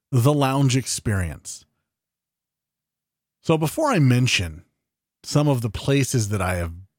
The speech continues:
been in the last few months, I want to share with you some of the things that I was struck by. The first is it is extremely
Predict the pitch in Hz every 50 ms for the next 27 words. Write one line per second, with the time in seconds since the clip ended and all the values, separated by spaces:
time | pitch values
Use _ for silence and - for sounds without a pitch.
0 | _ _ - 135 139 139 139 139 - 120 117 117 113 110 107 107 104 107 - -
1 | _ _ _ _ _ - - 127 135 139 131 101 78 67 71 - - - - _
2 | _ _ _ _ _ _ _ _ - 139 143 160 185 185 156 - - - - 170
3 | 180 185 175 123 104 92 - 95 82 - - - - _ _ _ _ _ _ _
4 | _ _ _ _ _ _ _ _ _ _ _ _ - - 143 143 151 151 151 156
5 | 165 117 - - 113 95 87 85 82 82 - - - - _ _ _ _ _ _
6 | - 113 104 104 101 101 - - - - - 80 - _ - 87 57 - - -
7 | _ _ _ _ _ _ _ _ _ _ _ _ _ _ _ _ _ _ _ _
8 | _ - 123 131 - - - 196 196 175 135 110 104 - - - - - - _
9 | _ _ _ _ _ _ _ _ _ _ - 143 139 135 131 131 127 123 117 -
10 | - _ _ _ _ _ - 139 139 147 147 120 131 120 - - - - - -
11 | - 131 139 156 185 208 196 147 117 95 80 76 -